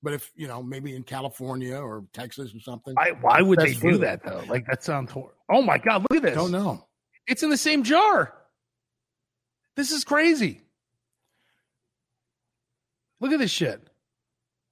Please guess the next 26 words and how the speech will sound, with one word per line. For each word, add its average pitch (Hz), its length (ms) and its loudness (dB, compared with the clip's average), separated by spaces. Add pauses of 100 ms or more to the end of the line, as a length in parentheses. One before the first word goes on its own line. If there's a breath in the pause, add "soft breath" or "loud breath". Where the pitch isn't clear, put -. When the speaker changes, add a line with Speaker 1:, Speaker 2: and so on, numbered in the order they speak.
(1040)
Speaker 1:
Yes, 208 440 8
it's 170 140 -2
the 202 60 10
exact 196 400 8
same. 233 400 0 (100)
It's 208 160 -2
the 285 200 2
Speaker 2:
<laughs> - 20 -4
What - 20 -
the - 60 0
Speaker 1:
exact 262 280 6
same. 285 280 2
Speaker 2:
fuck? - 240 -16
Speaker 1:
It's 240 200 -2
the 247 160 0
exact 214 540 4
same 254 280 -2
mayonnaise, 202 640 -6
but 180 140 -6
it's - 100 -20
just 196 240 -8 (160)
Speaker 2:
Why 220 220 6
are 311 80 4
they 311 120 2
calling 269 360 2
it 254 140 -2